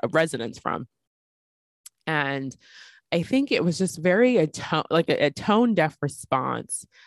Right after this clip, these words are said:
at the time from one of my colleagues who said, like, "Well, we don't wanna just, you know, have anybody on as residents. We wanna make sure, like, they are,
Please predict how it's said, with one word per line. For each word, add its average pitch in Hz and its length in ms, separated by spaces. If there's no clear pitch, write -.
at 151 180
the 143 100
time 131 760
from 139 460
one 151 240
of 135 280
my 139 160
colleagues 127 720
who 131 340
said, 135 440
like, 131 260
"Well, 160 220
we 147 260
don't 220 200
wanna 165 280
just, - 440
you 185 100
know, 135 200
have 151 380
anybody 143 720
on 120 520
as 131 180
residents. 123 560
We 147 80
wanna 143 240
make 135 240
sure, 127 460
like, 127 320
they 135 460
are, 131 500